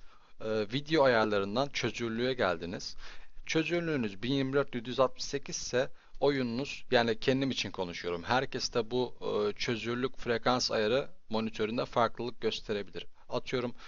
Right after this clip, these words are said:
benimkisi bin yirmi dört yedi yüz altmış sekizde yetmiş beş hertz çalışıyor. Ama sizinkisi çalışmayabilir. Sizinkisi de mesela bin iki yüz seksene, e, dokuz yüz altmışta bu desteği veriyordur.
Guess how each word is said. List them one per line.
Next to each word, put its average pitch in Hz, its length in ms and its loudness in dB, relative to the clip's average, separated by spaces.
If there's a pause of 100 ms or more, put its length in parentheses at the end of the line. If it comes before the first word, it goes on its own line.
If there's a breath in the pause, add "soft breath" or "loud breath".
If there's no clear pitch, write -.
(200 loud breath)
benimkisi 127 460 0
bin 123 80 0
yirmi 123 200 0
dört 123 160 -2
yedi 117 100 -8
yüz 113 100 -2
altmış 117 220 0
sekizde 123 340 -4
yetmiş 110 340 0
beş 101 200 0
hertz 95 200 2
çalışıyor. 98 640 -4 (320 loud breath)
Ama 139 180 4
sizinkisi 139 480 -4
çalışmayabilir. 131 840 0
Sizinkisi - 460 -4
de 104 60 2
mesela 113 420 0
bin 120 80 -4
iki 120 200 -4
yüz - 120 -4
seksene, 117 460 0 (360 loud breath)
e, 113 40 0
dokuz 113 540 2
yüz 117 100 6
altmışta 123 680 6 (220)
bu 104 160 2
desteği 92 480 0
veriyordur. - 480 -8